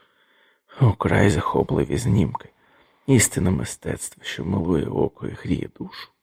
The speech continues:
Однак уранці, коли спустився до підвалу, постукав, як зазвичай, вичекав за п'ять хвилин і увійшов, на мене очікував неприємний сюрприз. Вона й досі валялася в ліжку.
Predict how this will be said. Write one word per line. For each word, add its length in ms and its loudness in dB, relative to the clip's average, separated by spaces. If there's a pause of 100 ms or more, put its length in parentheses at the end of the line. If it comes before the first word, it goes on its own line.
(1300)
Однак 560 2
уранці, 720 4 (180)
коли 200 2
спустився 580 -6
до 120 -14
підвалу, 560 2 (120)
постукав, 540 -2
як 160 2
зазвичай, 680 2 (560)
вичекав 520 4
за 140 -2
п'ять 280 0
хвилин 480 4
і 20 0
увійшов, 640 0 (680)
на 180 6
мене 320 6
очікував 680 4
неприємний 600 4
сюрприз. 680 -6 (760)
Вона 320 8
й 40 4
досі 320 4
валялася 560 0
в 120 -16
ліжку. 380 -18